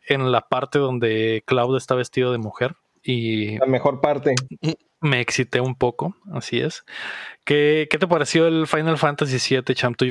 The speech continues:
Speaker 1: que ya lo terminaste, ¿y qué, qué review le das?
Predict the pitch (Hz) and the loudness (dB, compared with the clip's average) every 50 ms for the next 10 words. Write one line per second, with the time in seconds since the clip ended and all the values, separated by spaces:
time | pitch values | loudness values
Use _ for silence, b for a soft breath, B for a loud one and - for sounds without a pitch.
0 | 120 - 143 135 131 131 131 135 - 127 117 113 113 123 131 - - - 190 190 | 0 0 0 2 2 2 2 2 2 0 0 0 0 0 0 0 0 0 0 0
1 | 196 - _ - _ - _ _ _ _ _ _ _ - - 120 117 113 113 113 | 0 -2 _ -18 _ -20 _ _ _ _ _ _ _ -8 -6 -6 -4 -4 -4 -2
2 | 113 113 113 110 - _ - 123 123 120 117 117 117 117 117 117 - _ _ - | -2 0 -2 -2 -4 _ -2 0 2 2 2 2 2 2 0 -2 -4 _ _ 0
3 | 127 120 123 127 123 120 117 117 117 117 117 117 113 110 110 113 - - - - | 2 2 2 0 0 -2 -2 0 0 2 2 2 0 0 -2 -2 -4 -6 -10 -10